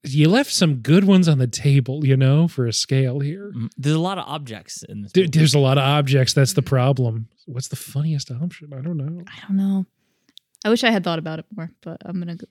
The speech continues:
Speaker 3: yeah.
Speaker 1: Yeah.
Speaker 2: Orca Ashtrays is pretty good.
Speaker 1: Um,
Speaker 3: And the other thing is, too, it's a three point five now, but I feel like if I watched it again, I might have liked it more.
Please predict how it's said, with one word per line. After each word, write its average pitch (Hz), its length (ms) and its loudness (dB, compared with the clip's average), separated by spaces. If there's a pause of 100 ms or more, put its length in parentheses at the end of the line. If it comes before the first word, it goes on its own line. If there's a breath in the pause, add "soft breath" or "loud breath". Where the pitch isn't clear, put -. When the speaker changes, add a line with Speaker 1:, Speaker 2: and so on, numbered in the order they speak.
Speaker 3:
yeah. - 200 -14
Speaker 1:
Yeah. 175 260 0 (120)
Speaker 2:
Orca 147 240 0
Ashtrays 123 360 -4
is - 60 -16
pretty - 260 -18
good. - 240 -8 (560)
Speaker 1:
Um, 139 380 -6 (160)
Speaker 3:
And 226 80 4
the 294 60 4
other 415 140 0
thing 330 180 4
is, 277 140 2
too, 262 120 2
it's 226 120 2
a 214 40 0
three 320 160 0
point 330 220 -4
five 233 240 -2
now, 190 300 2
but 165 100 -4
I - 20 0
feel 320 180 -2
like 320 80 0
if 262 100 0
I 220 80 2
watched 196 440 -4
it 190 40 0
again, 196 480 2 (200)
I 185 80 -4
might 185 160 0
have 180 100 -6
liked 180 240 -8
it - 100 -14
more. 190 320 -6